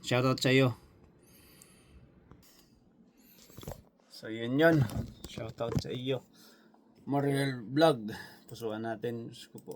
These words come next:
ah, tagal ko nang di nagbukas ng YouTube ko. Pasensya na po. Oh, ay tambak pala, are, eh. Oh, yan na. Oh, okay na.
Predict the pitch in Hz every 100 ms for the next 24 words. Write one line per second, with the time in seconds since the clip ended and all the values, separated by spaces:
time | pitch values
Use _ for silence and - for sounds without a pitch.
0 | - - - - - 120 117 120 120 120
1 | 120 113 117 110 117 - 127 120 110 -
2 | 123 110 107 113 104 - 120 - - 117
3 | - 101 110 147 147 139 - - - -
4 | - - - - - - - 151 123 -
5 | 110 98 - 107 104 - 107 - 117 135
6 | 120 - - _ _ _ _ _ _ -
7 | _ _ - _ _ _ _ - 73 -
8 | 85 110 139 - - - - - - _
9 | - _ _ _ _ _ _ _ _ -
10 | - _ _ _ - - 120 117 - -
11 | _ _ _ _ 143 - 117 120 120